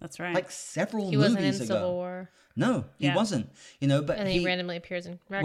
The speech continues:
Speaker 2: he was
Speaker 3: Ragnarok.
Speaker 2: in Ragnarok. And again, that's kind of a spin-off partially of a whole comic book series called Planet Hulk. Um, but yeah, like, Hulk met up with Thor in Ragnarok.
Speaker 1: Yeah.
Speaker 3: Mm-hmm.
Speaker 2: So they haven't seen him in God knows
Speaker 1: In a
Speaker 2: the
Speaker 1: while,
Speaker 2: time
Speaker 1: yeah.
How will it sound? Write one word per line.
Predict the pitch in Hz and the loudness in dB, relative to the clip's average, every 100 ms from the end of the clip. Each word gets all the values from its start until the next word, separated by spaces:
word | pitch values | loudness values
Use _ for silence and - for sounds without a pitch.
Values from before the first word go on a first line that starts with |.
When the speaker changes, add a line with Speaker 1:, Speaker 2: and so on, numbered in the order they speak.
| 156 | 4
Speaker 2:
he | 156 | 4
was | 151 | 2
Speaker 3:
Ragnarok. | |
Speaker 2:
in | 147 139 | 2 2
Ragnarok. | 214 196 123 110 113 | 0 -2 -2 -2 0
And | 131 127 - - | -2 -2 -8 -4
again, | 131 208 | -2 0
that's | 147 135 - _ - | -2 -4 -10 _ -8
kind | 165 151 | -2 0
of | 131 | 0
a | |
spin-off | 127 - 175 160 120 - - - _ _ | -4 2 2 4 0 -4 -20 -20 _ _
partially | - 160 - 127 117 | -2 0 0 -2 -2
of | 117 | -2
a | 113 | 0
whole | - 127 | 0 0
comic | - 139 131 131 | 0 -4 -4 -6
book | 120 | -12
series | - 120 110 107 | -8 -4 -4 -4
called | - 110 | -6 -6
Planet | - 120 98 - | -2 -2 -2 -4
Hulk. | 113 - - - _ _ - - | -4 -4 -12 -20 _ _ -20 -8
Um, | 120 117 110 110 | -4 -2 -2 -4
but | - 139 | -4 0
yeah, | 175 117 | 0 0
like, | 107 - | -4 -2
Hulk | 139 120 139 120 | 0 0 -2 -2
met | 120 113 | -2 0
up | 131 123 - - _ | -4 -4 -8 -10 _
with | 113 110 110 101 - | -6 -2 -2 -2 -8
Thor | - 226 127 110 | -2 0 0 -2
in | - 110 | -4 -2
Ragnarok. | 123 190 - 98 101 - | -2 -2 -4 -8 -10 -10
Speaker 1:
Yeah. | - 226 | -8 -6
Speaker 3:
Mm-hmm. | 190 | -2
Speaker 2:
So | 185 | 2
they | 202 | 4
haven't | 269 139 117 | 4 2 -2
seen | - 226 | -2 0
him | 156 113 | 2 2
in | 117 113 - _ - | 0 -2 -8 _ -6
God | - 180 | 0 2
knows | 147 127 120 | 2 0 0
Speaker 1:
In | |
a | 175 | -4
Speaker 2:
the | |
Speaker 1:
while, | 170 180 180 | 0 0 0
Speaker 2:
time | 175 330 | 0 -2
Speaker 1:
yeah. | 185 | -2